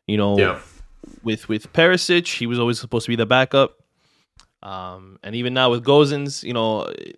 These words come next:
Speaker 1: the guy's been hurt a lot. Al-, and even though Gosens hasn't been great, I wouldn't say he's been terrible himself. But he hasn't been able to put the performances up, in,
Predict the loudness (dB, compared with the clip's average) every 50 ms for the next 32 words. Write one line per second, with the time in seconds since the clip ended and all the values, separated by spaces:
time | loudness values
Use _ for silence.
0 | _ _ -10 -6 -4 -4 -4 -4 -8 -10 -4 -4 -2 -2 0 0 2 2 2 2
1 | 0 0 -2 -4 -6 -4 -6 -8 -8 -6 -6 -4 -4 -4 -2 0 0 0 2 4
2 | 4 4 6 4 2 -2 0 0 0 0 0 -2 -4 -4 -4 -2 -2 0 0 2
3 | 2 2 2 2 0 -2 -4 -6 -6 -8 -10 -10 -10 -12 -12 -12 -10 -6 -4 -4
4 | -4 -2 -4 -4 -6 -8 -8 -10 -6 -2 0 2 2 2 0 -6 _ _ -20 -20
5 | -20 -20 -20 -20 -20 _ _ _ _ _ _ 2 4 6 6 6 6 4 2 0
6 | -2 -4 -8 -4 -2 2 4 4 4 4 2 4 2 0 0 0 -4 -6 -6 -2
7 | -4 -2 -2 -4 -6 -8 -8 -6 -6 -6 -6 -6 -10 -12 -12